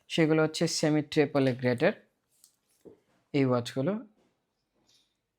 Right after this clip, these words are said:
এগুলো কিন্তু যথেষ্ট হেভি কোয়ালিটি, বেল কোয়ালিটি এগুলোর। And লক, এটা হচ্ছে রোজ গোল্ডে এজ ডায়াল। Just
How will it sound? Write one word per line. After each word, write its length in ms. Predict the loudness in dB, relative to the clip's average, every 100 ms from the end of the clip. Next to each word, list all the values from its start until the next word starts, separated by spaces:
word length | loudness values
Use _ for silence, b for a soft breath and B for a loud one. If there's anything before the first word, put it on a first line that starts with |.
| _ _ _ -8
এগুলো 360 | -4 0 0
কিন্তু 260 | 0 -2 -2
যথেষ্ট 520 | 0 0 -2 -4 -2
হেভি 400 | -2 0 0 0
কোয়ালিটি, 540 | 0 0 0 -2 -2
বেল 220 | 0 -2 -2
কোয়ালিটি 480 | -2 -2 -2 -4
এগুলোর। 340 | -4 -2 -2 -2 b b b b -6
And 280 | -2 0
লক, 400 | 2 4 2 0 _ _ _ _ _ _ _ _ -14
এটা 120 | -6
হচ্ছে 240 | -6 -2 0
রোজ 280 | 2 2 0
গোল্ডে 460 | 0 0 2 0 -2 -4
এজ 300 | -2 -2 0
ডায়াল। 320 | 0 2 -2 -8 _ _ _ _ _ _ _ _ -8
Just 340 | -6 -6 -6